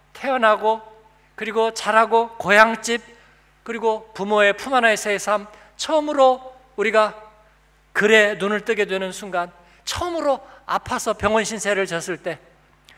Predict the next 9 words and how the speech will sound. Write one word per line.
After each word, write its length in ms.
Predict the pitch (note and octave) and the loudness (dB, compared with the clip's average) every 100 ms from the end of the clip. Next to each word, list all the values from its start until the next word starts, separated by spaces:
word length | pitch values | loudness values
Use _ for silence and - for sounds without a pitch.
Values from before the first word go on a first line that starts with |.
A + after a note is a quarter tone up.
| _ - | _ -10
배가 320 | A3+ C4+ C4 | -4 -2 -2
정말 380 | - C#4 D4 C4 | -4 2 4 4
아파서 680 | A#3+ A3+ A3 A#3+ G#3+ - _ _ | 2 -2 -2 -4 -4 -14 _ _
너무나 580 | F#3+ G3 G3 F3+ - - _ | -6 0 2 2 0 -16 _
고통이 640 | G#3 A3 A#3+ A3+ A3 A3 _ _ _ | -6 -4 -4 -2 -4 -6 _ _ _
뭔지를 460 | E3+ G3+ G3 F#3 F#3 | -6 -4 -2 -4 -6
알았던 540 | - F3 F3+ F3+ E3+ | -4 -6 -4 -6 -6
그 120 | - | -10
순간, 320 | - G#3+ F#3 | -10 0 0